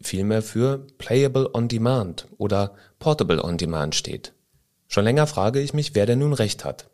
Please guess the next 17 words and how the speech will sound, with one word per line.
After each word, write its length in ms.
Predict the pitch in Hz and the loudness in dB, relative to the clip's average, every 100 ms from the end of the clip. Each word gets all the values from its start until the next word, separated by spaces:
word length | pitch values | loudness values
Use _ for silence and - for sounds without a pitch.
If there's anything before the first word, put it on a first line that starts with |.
| _ _ | _ _
Und 100 | 107 | -6
vor 300 | 101 85 90 | -4 -4 -2
einigen 340 | 101 117 151 147 | 0 0 0 0
Tagen 340 | 98 127 139 | 0 0 2
wurde 180 | 113 113 | 0 2
mir 100 | 101 | 0
klar, 300 | - 123 151 | 0 -2 0
dass 200 | 143 110 | 0 0
ich 120 | 123 | 0
nicht 160 | 143 - | -2 -2
der 80 | |
Einzige 300 | 113 143 147 | -2 -2 0
bin, 200 | 104 101 | 0 2
der 80 | 90 | 2
sich 160 | 87 - | 0 -2
das 160 | 78 | -6
fragt. 420 | - - 76 - | -6 -10 -14 -16